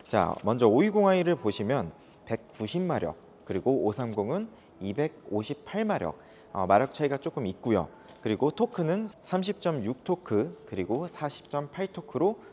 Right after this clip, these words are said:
토크에서도 약간 차이점을 보이고 있습니다. 자, 기본적으로 오이공 아이는 후륜 베이스, 그리고 오삼공 아이는 사륜으로만 선택이 가능하다는 차이점도 있죠. 연비는 오이공 아이 기준 십이 점 일, 그리고 오삼공 아이 기준으로 십일 점 일에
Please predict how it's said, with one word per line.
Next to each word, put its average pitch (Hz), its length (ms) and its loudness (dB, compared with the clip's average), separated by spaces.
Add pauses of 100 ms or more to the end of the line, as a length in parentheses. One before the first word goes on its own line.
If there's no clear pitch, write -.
(140)
토크에서도 131 580 -2
약간 127 380 -4
차이점을 143 680 -6
보이고 104 260 2
있습니다. 82 440 -8 (100)
자, 104 120 -2
기본적으로 135 680 2
오이공 143 440 4
아이는 147 320 2
후륜 220 360 0
베이스, 90 420 -2 (340)
그리고 95 300 -2
오삼공 120 440 -2
아이는 123 340 -2 (240)
사륜으로만 139 720 0
선택이 131 380 -6
가능하다는 104 580 -2 (240)
차이점도 120 440 -4
있죠. 80 280 -8 (400)
연비는 135 420 2
오이공 175 380 2
아이 151 140 2
기준 101 260 -6
십이 175 300 -4
점 107 240 -2
일, 110 200 2 (360)
그리고 92 260 -2 (140)
오삼공 107 440 -2
아이 101 220 2
기준으로 98 560 -2 (220)
십일 202 420 -2
점 156 200 -4
일에 170 320 -4